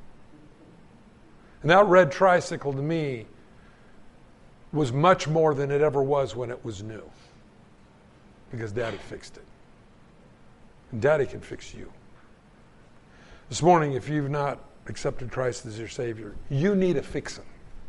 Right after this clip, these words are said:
You need to be forgiven and repaired. And if you'd like to pray, we're gonna pray right now. You can ask Christ in your life and see what He'll do for you. Let's pray. Father, I come to you in Jesus' name.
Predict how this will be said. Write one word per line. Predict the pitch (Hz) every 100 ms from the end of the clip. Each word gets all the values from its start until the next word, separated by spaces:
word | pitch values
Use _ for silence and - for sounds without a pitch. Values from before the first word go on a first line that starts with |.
| - - - - - - - - -
You | 165
need | 214 208
to |
be | 151 151 143 - -
forgiven | - 139 117 196 196 196 190 - -
and | 123
repaired. | 123 - 131 113 - - - - - - - - - - -
And | 117
if |
you'd | 143 170
like | 180 180
to | 156
pray, | - 160 127
we're | 110 147
gonna | 165 143
pray | - 139
right | 123 127 131
now. | 117 117
You | 110 147
can | 160
ask | 151 131 -
Christ | 143 139 -
in | 131
your | 120 117
life | 120 120 107 - - - - - - - - - -
and | 104
see | - 185
what | 180
He'll | 160 139
do | 131
for | 127 -
you. | 101 98 - -
Let's | 131
pray. | - 120 107
Father, | - - 170 170 165
I | 139
come | - 160
to | 156
you | 143
in | 127
Jesus' | 110 143 120 120 -
name. | 104 92